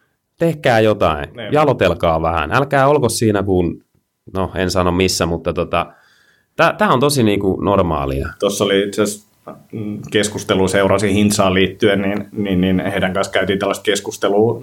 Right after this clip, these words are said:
Speaker 2: netissä, että, että minkä takia lentokentillä ei ole saleja, minkä takia ei ole esimerkiksi
Speaker 1: Frankfurtissa on.
Speaker 2: Okei, no
Speaker 1: Joo.
Speaker 2: niin.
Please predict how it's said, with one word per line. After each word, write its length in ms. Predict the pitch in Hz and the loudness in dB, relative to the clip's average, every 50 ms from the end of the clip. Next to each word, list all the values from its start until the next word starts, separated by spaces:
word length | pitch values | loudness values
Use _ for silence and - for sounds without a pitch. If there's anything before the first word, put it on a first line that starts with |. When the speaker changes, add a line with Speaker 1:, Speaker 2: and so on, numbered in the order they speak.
| 127 110 | -2 0
Speaker 2:
netissä, 520 | 98 95 95 101 95 - - 110 104 101 | 0 0 0 0 -2 -2 0 0 2 2
että, 200 | 101 101 110 104 | 0 0 0 -2
että 120 | 101 - - | -2 -2 -2
minkä 220 | 107 104 104 98 92 | 0 0 0 2 0
takia 520 | 98 95 - - 107 98 98 98 98 101 | -2 -2 -2 -2 -2 0 2 2 2 2
lentokentillä 680 | 110 104 101 95 101 - - 104 95 95 92 107 98 76 | 0 0 0 -2 -4 -4 -2 -2 -2 -2 -2 -2 -2 0
ei 160 | 80 92 92 | 0 0 0
ole 80 | 90 - | 0 -2
saleja, 500 | - - 120 107 101 98 92 95 98 98 | -4 -2 0 0 2 2 2 2 2 2
minkä 260 | 98 98 95 98 95 | 2 0 0 -2 0
takia 480 | 107 107 - - 107 98 98 101 98 - _ _ _ _ _ - | -2 -4 -2 -2 0 0 0 -2 -4 -8 _ _ _ _ _ 0
ei 220 | 113 107 107 104 | 2 2 4 2
ole 140 | 104 104 101 | 2 0 0
esimerkiksi 360 | 98 107 95 98 98 98 135 | 0 -2 -2 -4 -2 0 2
Speaker 1:
Frankfurtissa 760 | 156 170 147 - - 117 104 98 98 95 95 - - 104 101 | 2 2 0 2 2 2 2 2 0 -2 -4 -4 -2 0 2
on. 400 | 120 127 117 98 82 78 78 - - | 2 4 4 2 0 -2 -6 -8 -10
Speaker 2:
Okei, 440 | 147 - 196 190 170 120 95 85 - _ _ _ 135 127 | -6 -2 0 0 0 0 -2 -6 -10 _ _ _ -16 -8
no 100 | 135 127 | -4 0
Speaker 1:
Joo. 220 | 107 101 87 82 78 | 0 2 0 0 -4
Speaker 2:
niin. 120 | - - | -8 -16